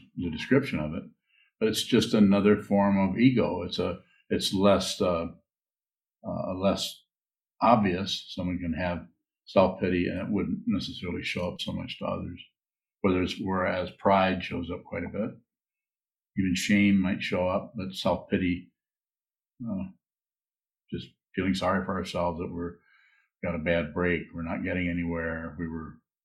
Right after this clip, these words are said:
we were not given all of the benefits that others are given, or,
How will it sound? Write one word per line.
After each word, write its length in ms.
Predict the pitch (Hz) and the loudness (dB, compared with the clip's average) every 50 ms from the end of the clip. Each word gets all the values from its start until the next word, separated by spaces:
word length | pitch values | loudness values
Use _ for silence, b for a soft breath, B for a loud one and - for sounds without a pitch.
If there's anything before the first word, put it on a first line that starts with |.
| _ _ | _ _
we 120 | 98 90 | -10 -8
were 100 | 87 82 | -6 -6
not 320 | 82 85 85 - - 95 92 | -4 -4 -4 -4 -6 -6 -8
given 400 | 92 87 85 85 80 80 78 78 78 - _ _ _ _ _ _ _ _ _ _ _ _ - | -8 -8 -6 -6 -6 -6 -8 -10 -14 -20 _ _ _ _ _ _ _ _ _ _ _ _ 0
all 240 | 90 85 85 87 | 2 4 4 4
of 80 | 82 80 | 4 2
the 300 | 82 85 85 82 - - _ _ _ _ _ _ | -2 -4 -4 -4 -6 -10 _ _ _ _ _ _
benefits 720 | - - 101 98 92 90 90 - 95 87 - - - - - | -10 -4 0 0 0 0 0 -2 -4 -4 -2 -2 -4 -4 -2
that 200 | - 85 - - - | -4 -6 -6 -2 -2
others 380 | 104 95 90 87 82 - - | -2 0 0 -2 -4 -4 -6
are 240 | 87 82 82 - - _ - | -8 -8 -8 -10 -12 _ -6
given, 420 | 87 80 80 82 80 78 76 78 | -6 -4 -4 -4 -6 -6 -6 -8
or, 380 | - 85 87 87 85 - - - | -8 -6 -4 -2 -2 -4 -6 -10